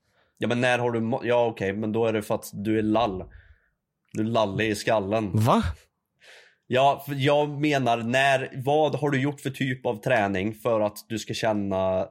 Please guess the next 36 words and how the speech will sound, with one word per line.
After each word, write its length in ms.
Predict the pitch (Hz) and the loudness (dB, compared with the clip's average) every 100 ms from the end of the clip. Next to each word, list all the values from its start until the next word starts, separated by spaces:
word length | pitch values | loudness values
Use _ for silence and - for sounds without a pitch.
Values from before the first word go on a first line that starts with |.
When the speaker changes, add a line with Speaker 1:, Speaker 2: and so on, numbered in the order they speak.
| - | -6
Speaker 1:
dig 240 | 104 98 | -4 -4
som 420 | 90 - 104 101 - 107 | -6 -4 -4 -4 -8 -2
bäst? 420 | 120 120 - - - _ | -2 -2 -8 -14 -16 _
När 120 | 123 117 | -2 0
har 100 | 117 | 0
du 80 | |
mått 340 | 107 117 123 - | 0 -2 -4 -6
som 200 | 117 104 | -4 -2
bäst? 200 | 95 - | -4 0
Speaker 2:
Alltså, 200 | 127 143 | 2 4
Speaker 1:
Inte 120 | 143 | 4
hur, 60 | - | 4
Speaker 2:
det 280 | 160 185 165 | 4 6 6
Speaker 1:
när 220 | 185 170 | 8 10
du 360 | 151 143 139 | 8 8 8
ser 60 | 139 | 6
Speaker 2:
är 40 | |
Speaker 1:
ut 60 | 135 | 4
som 220 | 135 110 | 0 0
bäst. 120 | 104 | 4
Speaker 2:
efter 440 | 180 - - 156 147 | 4 2 0 4 6
YouTube-matchen, 840 | 143 175 143 - 110 113 - 147 131 | 6 6 4 4 2 2 2 2 4
det 80 | |
är 40 | 117 | 4
då 160 | 139 | 4
man, 340 | 139 127 120 113 | 4 4 2 2
eh, 420 | 113 110 104 104 | 2 2 4 4
har 100 | 104 | 4
beastat 460 | 101 104 - - - | 2 0 0 -6 -6
bäst. 420 | - - - - - _ _ _ - | -4 -4 -4 -12 -20 _ _ _ 0
Eller 180 | 120 | 2
det 80 | 123 | 4
är 40 | 131 | 4
då 140 | 143 | 6
man, 380 | 143 143 139 | 6 4 2
det, 100 | 135 | 0